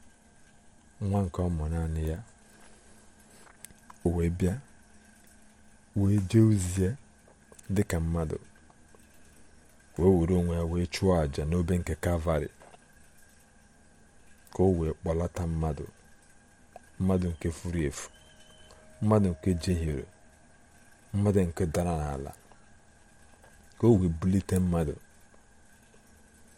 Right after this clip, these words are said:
Ọ sị na ya bụ ezi udo. Ọ sị na udo ka ya ji bịa. Ị natawo udo nke Chineke a?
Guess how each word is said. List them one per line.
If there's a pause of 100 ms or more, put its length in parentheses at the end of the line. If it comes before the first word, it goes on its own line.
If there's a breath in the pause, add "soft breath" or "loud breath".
(260)
Ọ
sị
na
ya
bụ
ezi
udo. (1800)
Ọ
sị
na (100)
udo (800)
ka
ya
ji (500)
bịa. (1800)
Ị
natawo
udo
nke
Chineke
a?